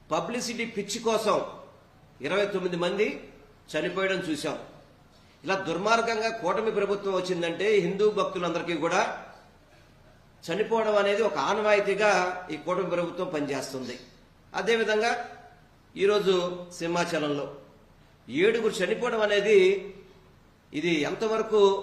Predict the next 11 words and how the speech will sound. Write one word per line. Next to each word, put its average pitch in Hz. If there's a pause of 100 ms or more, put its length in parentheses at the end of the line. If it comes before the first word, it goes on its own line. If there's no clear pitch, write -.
(200)
సమంజసం? 156 (1400)
కూటమి 220
ప్రభుత్వం 208
ఏం 190
చేస్తుంది? 180 (800)
ఏర్పాట్లు 214
సింహాచలం 202
దేవాలయంలో 190
ఎందుకు 202
ఏర్పాట్లు 185
చేయలేదు? 175